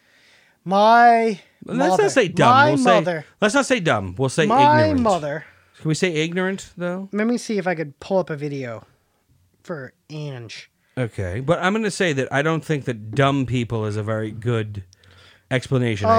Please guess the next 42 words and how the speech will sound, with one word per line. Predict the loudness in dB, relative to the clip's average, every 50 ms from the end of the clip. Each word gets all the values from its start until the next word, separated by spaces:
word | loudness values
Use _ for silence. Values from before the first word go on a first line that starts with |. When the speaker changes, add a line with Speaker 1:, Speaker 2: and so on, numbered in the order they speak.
| 6 6
Speaker 2:
think | 6 6
that | 6 4 4
Speaker 1:
Uh, | 4 4 4 4 4 4 4
I | 4 4 4
will. | 2 0 -2 0 0
Speaker 2:
ignorant | 0 0 2 2 2 2 0 0
to | -2 -4
certain | -2 -2 -4 -4 -4 -6
things. | -4 -4 -4 -4 -6 -8
I, | -10 -12 -10
no, | -8 -8 -6 -6 -4 -6 -6 -8 -8
you | -10 -10
can't | -8 -8 -8 -8 -6 -6
just | -8 -8 -6
say | -6 -6 -6
dumb. | -8 -8 -6 -6 -6 -4 -6 -6 -6 -6 -8 -8 -10 _ _ _ _ _ _ _ _ _ _ _
Speaker 1:
Why | -6 -2 0 2 2 2
don't | 2 0 -2 -4 -4
we | 0 2
Speaker 2:
There's | 4 4 4
some | 4 2 4
Speaker 1:
listen? | 4
Speaker 2:
people | 2 2 2
that | 2 2 2
don't | 2 2 4
know | 4 4
who | 4 4 4
the | 2 0
third | 0 2 2 2 2 0
president | 0 0 0 0 -2 -2 -2
of |
the | -2
United | -2 -2 -2 -4 -4 -6
States | -8 -8 -8 -8 -6 -8
is, | -8 -8 -10 -12 _ 0
or | 2 2
the | 2
fourth. | 4 6 6 6 4 2 -4 -10 0 4
Who's | 4 4 4
the | 4 4
fourth? | 4 4 4 4 0 -4 _ _ _ _ _ _ _ _ _ _ _ _ _ _ _ _ _ _ _ _ _ _ _ _ _ _ _ _ _ _ _ _ _ _ _ _ _ _ _ _ _ _ _ _ _ _ _ -20 -20 -20 -20 -20 -20 -20 -20 -20 -20 _ -16 -12
Speaker 1:
James. | -10 -8 -8 -8 -10 -14